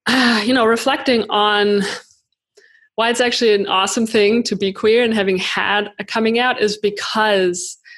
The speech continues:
what, my coming out, I had it when I was twenty-six with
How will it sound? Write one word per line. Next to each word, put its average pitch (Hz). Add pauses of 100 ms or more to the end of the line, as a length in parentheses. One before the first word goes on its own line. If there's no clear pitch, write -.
(680)
what, 196
my 208
coming 214
out, -
I 196
had 220
it 214
when 196
I 185
was 185
twenty-six - (400)
with 196